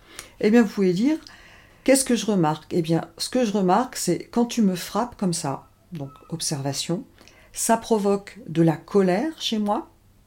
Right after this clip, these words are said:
j'ai le sentiment. J'ai besoin de sentir que tu me respectes,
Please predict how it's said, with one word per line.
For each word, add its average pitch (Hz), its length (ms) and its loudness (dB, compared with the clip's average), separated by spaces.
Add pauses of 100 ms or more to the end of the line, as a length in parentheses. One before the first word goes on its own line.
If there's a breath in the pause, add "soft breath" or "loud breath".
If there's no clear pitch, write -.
j'ai 135 240 -8
le 135 120 -4
sentiment. 151 600 -6 (220 soft breath)
J'ai 208 240 0
besoin 254 460 4
de 208 100 0
sentir 214 640 -2
que - 100 -6
tu 180 200 -4
me 170 120 2
respectes, 160 680 -4